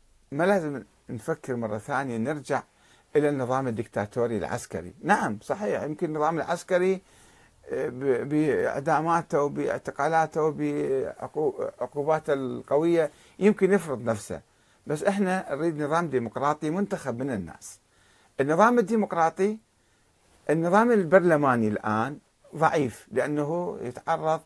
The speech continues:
للمحاصصة، ورئيس الوزراء ما يتمكن يفرض نفسه على الوزراء، كل وزير هو إمبراطورية خاصة به. فعندما يكون رئيس الجمهورية قوي وعندنا نظام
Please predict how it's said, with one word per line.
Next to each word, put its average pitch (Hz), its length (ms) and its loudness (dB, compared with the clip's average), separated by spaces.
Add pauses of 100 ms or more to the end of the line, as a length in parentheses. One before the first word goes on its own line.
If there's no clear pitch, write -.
(300)
للمحاصصة، 131 760 -2 (1120)
ورئيس 165 720 4
الوزراء 165 420 2
ما 180 100 0
يتمكن 190 540 -2
يفرض 165 240 -8
نفسه 139 280 -4
على 123 280 0
الوزراء، 101 500 -2 (320)
كل 208 180 2
وزير 165 280 4
هو 165 180 4 (340)
إمبراطورية 123 580 0
خاصة - 380 -12
به. 92 160 -12 (1900)
فعندما 220 560 8
يكون 208 520 4 (200)
رئيس 156 440 0
الجمهورية 139 1300 2
قوي 98 460 -2 (400)
وعندنا 135 340 -4
نظام 147 460 0